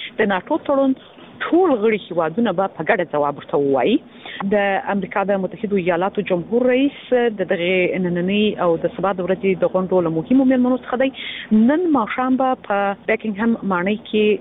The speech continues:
آ، جمهور رئیس ډونالډ ټرمپ په ځانګړو مراسمو کې، آ، ګډون وکړي چې، آ، قربانه به یې د، آ، بریتانیا ملکه الیزابت او د هغې زوی شاهزاده چارلز وي. په دغو مراسمو کې، آ، دوی، آ، د ناټو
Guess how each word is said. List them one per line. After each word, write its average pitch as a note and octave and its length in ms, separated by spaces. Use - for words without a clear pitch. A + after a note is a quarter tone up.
آ، D#3+ 400
جمهور F#3 220
رئیس G3 300
ډونالډ E3+ 540
ټرمپ A#3+ 180
په G3+ 60
ځانګړو G3 300
مراسمو G#3 400
کې، A3 360
آ، F3 120
ګډون F3+ 300
وکړي C4 200
چې، A3+ 400
آ، E3 240
قربانه F#3 320
به G#3+ 120
یې G#3 160
د، G3+ 40
آ، G3 600
بریتانیا F3+ 400
ملکه F3 440
الیزابت F3 480
او G3+ 120
د E3+ 80
هغې D#3+ 400
زوی A#3 160
شاهزاده D#3 380
چارلز C#4 460
وي. D#4+ 80
په A#3 60
دغو G3 380
مراسمو G3 520
کې، G3 520
آ، E3+ 360
دوی، G#3+ 360
آ، - 20
د - 20
ناټو E3 540